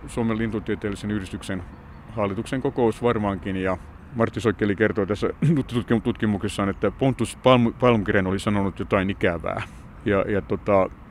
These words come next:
kävi ilmi, että kyse oli siitä, että uudelle yhdistykselle puuhattiin tämmöstä komeaa rintamerkkiä. Ja, ja tota, siitä oli käyty keskustelua ja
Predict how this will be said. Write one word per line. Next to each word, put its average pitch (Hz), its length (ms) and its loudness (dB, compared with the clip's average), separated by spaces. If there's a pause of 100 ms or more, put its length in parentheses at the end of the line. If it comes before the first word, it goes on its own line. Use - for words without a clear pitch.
(120)
kävi 170 220 2
ilmi, 147 200 4
että 110 320 2 (200)
kyse 135 220 -2
oli 120 120 0
siitä, 110 360 2
että 98 300 0 (480)
uudelle 117 300 0
yhdistykselle 123 680 -2 (440)
puuhattiin 123 440 -2
tämmöstä 117 460 -2 (320)
komeaa 139 360 4
rintamerkkiä. 110 840 0 (340)
Ja, 104 260 2
ja 104 160 0
tota, 107 560 -2
siitä 135 260 -6
oli 117 100 -2
käyty 110 200 -4
keskustelua 113 840 0
ja 104 220 4